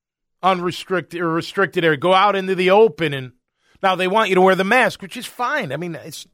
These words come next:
not a big deal, but anyway, players spoke and the league listened, I guess.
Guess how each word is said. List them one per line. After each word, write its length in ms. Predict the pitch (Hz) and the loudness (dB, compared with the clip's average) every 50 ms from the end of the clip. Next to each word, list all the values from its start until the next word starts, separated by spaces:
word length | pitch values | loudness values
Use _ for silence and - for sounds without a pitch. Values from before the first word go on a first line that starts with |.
| _ | _
not 280 | 156 151 160 180 196 202 | -20 -14 -8 -6 -4 -4
a 40 | 165 | -4
big 240 | - 202 190 139 | -6 -6 -8 -8
deal, 240 | 113 160 196 214 185 | -8 -6 -4 -4 -4
but 260 | 123 107 123 120 _ _ _ _ _ _ _ _ _ _ _ _ _ _ _ _ _ _ _ _ _ - - - _ - _ - | -4 -6 -10 -12 _ _ _ _ _ _ _ _ _ _ _ _ _ _ _ _ _ _ _ _ _ -20 -20 -20 _ -20 _ -8
anyway, 320 | 147 180 180 143 135 113 _ _ _ _ _ _ _ _ _ _ _ _ _ _ _ _ _ _ _ _ - | -6 -6 -4 -4 -6 -8 _ _ _ _ _ _ _ _ _ _ _ _ _ _ _ _ _ _ _ _ -4
players 320 | - 160 165 175 185 - | 0 2 2 2 2 0
spoke 480 | - - - - 175 185 208 220 - - | -4 -8 -4 0 2 4 4 2 0 -4
and 220 | 165 147 135 120 _ _ _ _ _ _ _ _ _ _ _ _ _ _ _ _ _ _ _ _ _ - | -10 -10 -10 -12 _ _ _ _ _ _ _ _ _ _ _ _ _ _ _ _ _ _ _ _ _ -10
the 80 | 135 131 | -8 -4
league 260 | 135 160 165 156 131 | -2 -2 -2 -2 0
listened, 540 | 151 170 165 - - - 135 117 104 - - - - | -2 -2 -2 -2 -2 -6 -6 -8 -10 -14 -20 -16 -10
I 160 | 120 120 120 | -8 -8 -8
guess. 500 | 107 101 - 135 131 147 165 - - - | -8 -8 -8 -6 -6 -6 -10 -12 -16 -18